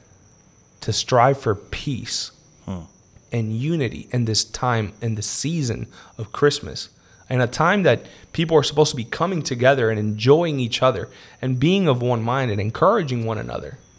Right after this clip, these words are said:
Speaker 1: They're being pulled further away
Speaker 2: Hmm.
Speaker 1: because we are living more for this,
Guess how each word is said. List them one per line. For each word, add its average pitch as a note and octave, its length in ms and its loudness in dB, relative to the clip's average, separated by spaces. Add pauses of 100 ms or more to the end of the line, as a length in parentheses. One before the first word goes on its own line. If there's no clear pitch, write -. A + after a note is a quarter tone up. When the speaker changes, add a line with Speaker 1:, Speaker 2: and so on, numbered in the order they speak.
(720)
Speaker 1:
They're C3 160 2
being D3 240 0
pulled C#3 320 0
further E3 640 4
away A#2 540 0 (280)
Speaker 2:
Hmm. F#2+ 200 -6
Speaker 1:
because B2+ 380 0
we B2 220 2
are A2 200 4
living C#3+ 580 -2
more C3 380 2
for A#2+ 300 -2
this, A2 340 -2